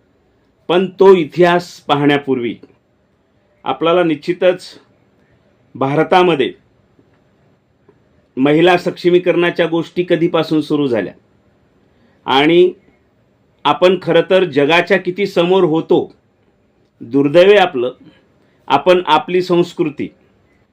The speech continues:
आपल्या महापुरुषांचा इतिहास हा खऱ्या अर्थाने जगाच्या विचारपीठावर नेण्यासाठी उशीर केला आणि त्याच्यामुळे सगळं आपलं अगदी जाज्वल असताना, उज्ज्वल असताना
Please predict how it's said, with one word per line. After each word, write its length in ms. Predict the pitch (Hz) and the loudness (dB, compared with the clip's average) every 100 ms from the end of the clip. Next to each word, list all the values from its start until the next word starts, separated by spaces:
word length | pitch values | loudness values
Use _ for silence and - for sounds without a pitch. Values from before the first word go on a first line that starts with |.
| _ | _
आपल्या 400 | - 139 - 175 | -6 -6 -2 -2
महापुरुषांचा 840 | 175 160 165 165 160 175 170 180 170 - | -2 -4 -6 -10 -8 -6 -6 -6 -6 -6
इतिहास 440 | 143 180 160 101 - - _ _ _ _ _ _ | -8 -4 -4 -4 -12 -20 _ _ _ _ _ _
हा 240 | 165 185 185 | 0 0 0
खऱ्या 260 | 156 175 190 | -2 2 2
अर्थाने 520 | 151 156 160 139 - _ _ _ _ _ _ 117 | 0 -4 -2 -4 -6 _ _ _ _ _ _ -4
जगाच्या 520 | 143 143 170 175 196 | 0 2 2 2 0
विचारपीठावर 840 | 170 151 175 165 160 151 156 160 156 | 0 -2 -2 -2 -4 -2 0 -2 -4
नेण्यासाठी 580 | 127 139 151 143 143 143 | -2 0 0 -4 -6 -4
उशीर 300 | 123 120 131 - | -8 -6 -8 -2
केला 220 | 131 147 - _ _ _ _ _ _ | -4 -4 -12 _ _ _ _ _ _
आणि 180 | 135 139 139 | -8 -8 -4
त्याच्यामुळे 760 | 143 143 156 151 127 135 135 98 _ _ _ _ _ _ _ _ - - | -2 0 -2 -2 0 4 4 2 _ _ _ _ _ _ _ _ -14 -2
सगळं 340 | 156 160 175 | 2 4 4
आपलं 540 | 160 151 156 156 156 - _ _ - | 4 0 0 0 0 -4 _ _ -6
अगदी 640 | 135 127 - 165 160 139 _ _ _ _ _ _ _ _ _ _ 120 | -6 -6 -8 -6 -6 -10 _ _ _ _ _ _ _ _ _ _ -4
जाज्वल 460 | 127 143 135 175 175 | 0 0 2 2 4
असताना, 460 | 147 - 143 139 123 | 2 -2 0 0 2
उज्ज्वल 440 | 127 127 160 160 | -2 0 2 2
असताना 480 | 139 - 131 120 | 0 -2 -4 -4